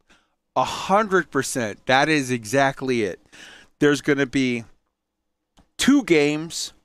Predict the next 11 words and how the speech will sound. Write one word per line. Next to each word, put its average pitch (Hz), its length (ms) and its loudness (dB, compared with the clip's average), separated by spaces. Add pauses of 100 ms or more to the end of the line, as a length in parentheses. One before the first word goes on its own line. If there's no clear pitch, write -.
(360)
Squadron 185 500 0
forty-two, 170 800 0 (340)
which 135 220 -6
is 135 100 -4
gonna 131 260 -2
drop, 135 560 -2 (840)
and 139 160 -2
then 143 160 0
is 135 140 -2
gonna 131 220 -6
have 117 520 -8